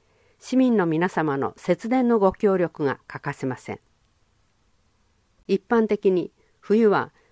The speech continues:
午後七時頃が最も電力消費が多い時間帯です。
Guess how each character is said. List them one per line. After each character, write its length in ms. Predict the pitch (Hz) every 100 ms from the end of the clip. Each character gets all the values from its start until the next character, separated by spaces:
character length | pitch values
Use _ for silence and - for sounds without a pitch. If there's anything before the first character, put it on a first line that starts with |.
| -
午 180 | 220 254
後 180 | 196
七 320 | 151 190 240 254
時 120 | 254
頃 240 | 233 180
が 180 | 135 143 - 175
最 360 | 175 - 294
も 200 | 254 156
電 260 | 147 196 240
力 200 | 254 -
消 180 | 254 233
費 140 | 185
が 160 | 139 151
多 140 | 151
い 40 | 117
時 140 | 117
間 260 | - 127 120
帯 160 | 113 92
で 120 | 101
す。 220 | -